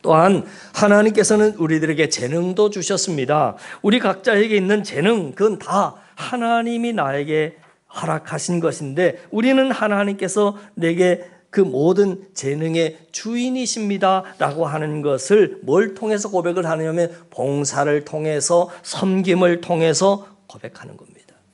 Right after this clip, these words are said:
하나님의 자녀들이 있고 나의 이웃들이 있는 이 교회에 내가 아무런 대가 없이 나의 재능을 드리고 그 재능을 가지고 교회를 섬김으로 말미암아 그 재능이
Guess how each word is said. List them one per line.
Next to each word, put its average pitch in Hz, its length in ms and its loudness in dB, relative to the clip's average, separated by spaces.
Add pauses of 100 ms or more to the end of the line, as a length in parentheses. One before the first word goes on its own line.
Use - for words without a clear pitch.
(1300)
하나님의 254 580 4
자녀들이 190 580 0
있고 170 400 0 (100)
나의 175 460 0
이웃들이 165 840 -4
있는 147 420 -6
이 220 220 -6
교회에 147 480 -2
내가 131 380 -2
아무런 247 500 -2
대가 208 400 -2
없이 196 480 -4 (120)
나의 147 440 0
재능을 143 680 -2
드리고 143 600 0
그 277 160 -2
재능을 226 500 0
가지고 190 360 0
교회를 160 680 0 (160)
섬김으로 151 680 0
말미암아 139 600 2 (200)
그 311 180 2
재능이 165 640 -2